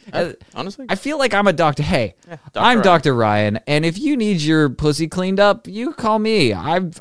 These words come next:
Speaker 2: I'm a, pretty much an expert, as you can tell. And, uh, if you got some goop that needs removed from it, you know how good I am at that. I got videos to prove it. But
Speaker 1: Huh.
Speaker 2: <laughs>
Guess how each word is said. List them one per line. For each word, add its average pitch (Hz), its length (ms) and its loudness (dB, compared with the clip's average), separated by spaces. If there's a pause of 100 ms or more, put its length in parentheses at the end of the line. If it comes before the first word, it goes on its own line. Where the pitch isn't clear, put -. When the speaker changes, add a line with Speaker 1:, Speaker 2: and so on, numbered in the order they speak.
Speaker 2:
I'm 226 180 2
a, 185 60 -4
pretty 208 240 -4
much 208 180 -2
an 139 80 -2
expert, 87 380 -8 (100)
as 120 200 -2
you 110 80 -4
can 95 120 -10
tell. 107 320 -6 (300)
And, 127 320 -2
uh, 107 320 -2
if 113 160 -4
you 117 60 -2
got 113 220 0
some 110 180 -4
goop 131 220 -2
that 143 160 -4
needs 131 240 -2
removed 165 360 2
from 151 240 0
it, 190 240 0
you 117 160 -6
know 117 140 0
how 131 160 -4
good 127 180 -2
I 143 120 4
am 147 180 2
at 143 80 -10
that. 196 180 0
I 165 60 0
got 160 180 -4
videos 196 420 -4
to 220 60 -16
prove 233 280 -4
it. - 180 -10 (300)
But 151 260 -2 (260)
Speaker 1:
Huh. 92 100 -18 (220)
Speaker 2:
<laughs> - 20 -20